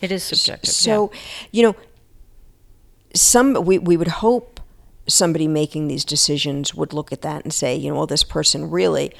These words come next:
Speaker 2: well, they may have gotten several benefits, got it for a short period
Speaker 1: Mm-hmm.
Speaker 2: of time." They might not. They'd be within their rights to ignore that.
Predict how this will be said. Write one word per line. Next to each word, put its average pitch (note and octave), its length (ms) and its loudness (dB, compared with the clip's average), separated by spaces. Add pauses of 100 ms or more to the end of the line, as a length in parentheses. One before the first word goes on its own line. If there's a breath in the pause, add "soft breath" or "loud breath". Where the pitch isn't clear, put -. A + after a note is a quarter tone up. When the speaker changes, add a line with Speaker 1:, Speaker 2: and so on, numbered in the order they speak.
(160 soft breath)
Speaker 2:
well, D3+ 120 -2
they D#3 140 0
may D#3 180 0
have D3+ 160 -4
gotten D3+ 280 -2
several E3 400 0
benefits, - 580 -8 (260 soft breath)
got E3 240 4
it - 140 -6
for A#2+ 140 -4
a C3 40 -4
short - 360 -6
period D#3+ 240 -6 (100)
Speaker 1:
Mm-hmm. F3+ 60 -2
Speaker 2:
of F3 100 -2
time." F#3+ 420 -4 (520 loud breath)
They G#3+ 180 4
might C4+ 300 0
not. C#4 420 -2 (260)
They'd E3 240 0
be E3+ 120 4
within E3+ 380 -2
their E3+ 120 0
rights F3 540 0
to D#3+ 160 -2
ignore A3+ 400 -2
that. - 340 -10